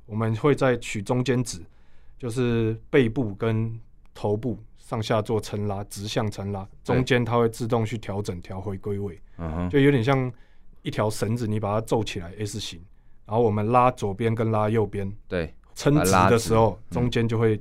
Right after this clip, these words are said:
Speaker 1: 跟着吸直了。
Speaker 2: 嗯。
Speaker 1: 因为我们体内是密闭的空间。
Speaker 2: 嗯哼。
Speaker 1: 所以我们一吸就有点像虹吸的感觉，一吸中间就会把它吸回去。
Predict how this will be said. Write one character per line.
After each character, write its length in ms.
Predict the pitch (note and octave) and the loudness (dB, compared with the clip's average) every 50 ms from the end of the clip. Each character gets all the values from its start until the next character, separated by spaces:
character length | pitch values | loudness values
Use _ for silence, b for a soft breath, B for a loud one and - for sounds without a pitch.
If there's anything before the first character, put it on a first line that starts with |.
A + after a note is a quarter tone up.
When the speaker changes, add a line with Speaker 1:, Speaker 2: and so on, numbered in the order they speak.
| - - | -4 -10
Speaker 1:
跟 160 | - - A2+ A2+ | -6 -4 -2 0
着 100 | A2+ G#2 | 0 -2
吸 260 | - - - G#2+ G#2 | -4 -4 -8 -8 -8
直 240 | G#2+ - - - E2 | -8 -10 -14 -16 -16
了。 80 | - - - | -18 -16 -12
Speaker 2:
嗯。 300 | - E2+ F2 F2 E2+ E2 | -6 -4 -2 -2 -2 0
Speaker 1:
因 40 | D#2+ | 0
为 40 | - | 2
我 40 | C3 | 2
们 220 | B2+ A#2+ A2+ A2 | 2 2 2 0
体 220 | G#2+ - - A#2 A2 | 0 -2 -2 0 4
内 220 | A2 C#3 C#3 B2 | 6 6 6 4
是 120 | A2 B2+ B2+ | 4 0 0
密 200 | C3 C3+ A#2 G#2 | 0 0 0 0
闭 160 | A#2 A2 G2 | -2 -2 -4
的 80 | F#2+ | -4
空 220 | F#2 - G2+ F#2 F#2 | -6 -6 -8 -8 -8
间。 120 | - F#2+ E2+ F2 - | -8 -8 -10 -12 -10
Speaker 2:
嗯 120 | - D#2+ D#2+ | -8 -4 -2
哼。 180 | E2+ F2+ F2+ F2 - - - | 0 0 0 -2 -6 -12 -10
Speaker 1:
所 100 | - B2+ | -2 0
以 60 | B2 | 2
我 60 | B2 | 2
们 120 | A2 G#2+ G#2+ - | 2 2 2 0
一 60 | C#3+ | 0
吸 260 | C3 - - - B2 | 0 0 0 0 0
就 100 | A#2 A#2+ | 2 2
有 60 | A#2+ A#2 | 2 4
点 60 | A2+ | 4
像 120 | B2 A#2+ | 2 2
虹 220 | - - G#2+ G#2 G#2+ | 0 0 -2 -2 0
吸 260 | G#2 - - A2 G#2+ | 0 -2 -2 -2 0
的 120 | G#2 G#2 | 0 0
感 120 | G2 F2+ F2 | -2 -2 -6
觉， 80 | F2+ F#2+ | -8 -8
一 80 | A#2 | -6
吸 220 | A2+ - - A2 G#2 | -6 -6 -4 -6 -6
中 220 | - - A2 A2 | -4 -2 0 0
间 160 | G#2 G#2+ G#2+ | 2 2 2
就 80 | G#2+ G#2+ | 2 2
会 100 | G#2+ G2+ | 0 0
把 120 | G2 F2+ | -2 -4
它 60 | F2 | -6
吸 220 | F#2 - - - G2 | -6 -6 -6 -6 -6
回 140 | F2+ F#2 F2 | -8 -10 -12
去。 220 | E2 - F2 E2 | -14 -14 -16 -18